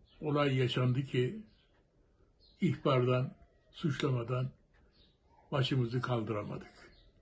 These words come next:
Uzun süre yirmi yedi Mayıs bayram olarak kutlandı.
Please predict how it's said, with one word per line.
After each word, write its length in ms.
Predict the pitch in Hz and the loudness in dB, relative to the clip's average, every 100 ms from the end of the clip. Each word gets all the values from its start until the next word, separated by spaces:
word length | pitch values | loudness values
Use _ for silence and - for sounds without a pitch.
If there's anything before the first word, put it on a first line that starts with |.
| - - _ _ _ _ _ - _ _ _ | -20 -20 _ _ _ _ _ -20 _ _ _
Uzun 260 | 190 151 160 | 2 6 4
süre 480 | - 123 123 127 - _ _ _ _ _ _ _ | 4 0 0 -2 -8 _ _ _ _ _ _ _
yirmi 300 | 147 135 131 | 0 2 4
yedi 180 | 127 123 | 2 2
Mayıs 500 | 120 117 120 - - | 2 0 -2 -6 -4
bayram 320 | 143 123 127 | 0 2 2
olarak 380 | 107 104 107 - | -2 -6 -8 -10
kutlandı. 580 | - - - 52 - | -12 -8 -8 -8 -12